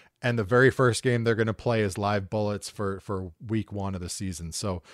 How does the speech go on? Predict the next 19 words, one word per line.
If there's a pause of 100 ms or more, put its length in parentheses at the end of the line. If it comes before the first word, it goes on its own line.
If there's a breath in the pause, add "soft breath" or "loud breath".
(260 soft breath)
for
me,
it's
gotta
be
on
the
head
coach
and
the
coaching
staff
to
make
sure
that
these
guys